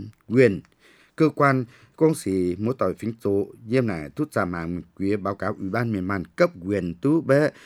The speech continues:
liệp tỉnh, bong thính, miền biệt kế thảo hồng khuôn, miền, tú căn, diêm cứu có tiểu công sĩ, căn quê tỉnh, y tàn. Mỗi tỏi thuốc muốn điều, thông tư lệnh y, bong thính đao số nhàn,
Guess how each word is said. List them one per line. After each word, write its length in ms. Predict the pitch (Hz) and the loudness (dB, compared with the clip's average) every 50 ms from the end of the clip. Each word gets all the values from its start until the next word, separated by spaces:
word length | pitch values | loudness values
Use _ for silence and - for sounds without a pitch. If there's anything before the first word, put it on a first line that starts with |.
| - _ - | -20 _ -2
liệp 220 | - 113 120 117 - _ | 2 4 4 4 2 _
tỉnh, 260 | - 127 113 95 85 - _ _ - | 0 2 2 2 -2 -6 _ _ -2
bong 200 | 139 135 139 - | 0 0 0 0
thính, 260 | - 110 101 110 110 113 - | -2 0 0 -2 -4 -4 -4
miền 140 | 113 110 107 - | -4 -4 -4 -4
biệt 180 | - 95 92 - | -6 -6 -4 -4
kế 100 | 101 98 | -4 -4
thảo 220 | - 95 87 90 | -4 -4 -6 -4
hồng 160 | - 107 87 80 - | -4 -6 -6 -6 -4
khuôn, 140 | - 143 147 123 _ _ _ - | -2 -2 -2 -4 _ _ _ -6
miền, 280 | 104 107 104 90 80 - _ - | -4 -4 -4 -4 -6 -10 _ -6
tú 100 | - 151 | -6 -4
căn, 360 | 143 - 131 120 113 107 104 | -2 0 0 0 0 -2 0
diêm 120 | 107 127 127 | -2 -2 -4
cứu 160 | - 98 98 | -4 -10 -8
có 120 | - 156 | -6 -8
tiểu 200 | 156 - - 101 87 - | -8 -6 -6 -8 -6 -6
công 180 | - 120 120 | -6 -8 -6
sĩ, 320 | 117 - - 87 85 82 73 - - - _ - | -8 -8 -8 -8 -8 -8 -10 -12 -20 -16 _ -4
căn 200 | - 113 107 95 - | -4 -2 -2 -4 -6
quê 160 | - - 107 98 _ - | -4 -2 -2 -2 _ -4
tỉnh, 280 | 117 107 90 76 67 - - | -4 -4 -4 -6 -10 -12 -8
y 120 | - 104 98 | -8 -8 -4
tàn. 240 | - 110 107 95 73 - _ _ _ _ _ _ _ _ _ _ _ _ _ _ _ _ _ _ _ _ _ _ _ _ _ _ _ _ _ _ _ _ _ _ _ _ _ _ _ _ - - | -2 -2 -2 -2 -4 -10 _ _ _ _ _ _ _ _ _ _ _ _ _ _ _ _ _ _ _ _ _ _ _ _ _ _ _ _ _ _ _ _ _ _ _ _ _ _ _ _ -4 0
Mỗi 140 | 151 175 175 | 2 2 4
tỏi 140 | - 120 107 - | 4 4 2 2
thuốc 100 | 170 190 | 2 2
muốn 260 | 185 139 135 139 120 | 2 2 2 2 4
điều, 340 | 110 117 120 123 120 104 - _ _ _ - | 6 6 6 6 4 2 0 _ _ _ 0
thông 200 | 151 139 139 123 | 2 2 2 2
tư 560 | - - 143 135 135 127 127 127 127 127 123 | 2 4 4 6 6 6 6 4 4 4 4
lệnh 200 | 117 120 117 113 110 - - | 4 4 4 2 0 0 4
y, 260 | 147 143 143 139 120 - - _ _ _ - | 6 6 6 6 4 0 -6 _ _ _ -2
bong 160 | 151 165 151 | -2 -2 0
thính 180 | - 127 131 | 0 0 2
đao 180 | 120 127 127 123 - | 2 2 0 0 -2
số 160 | - 120 139 117 - | -2 -4 -4 -4 -6
nhàn, 380 | 104 110 113 110 98 92 78 | -4 -2 -2 0 -2 -2 -6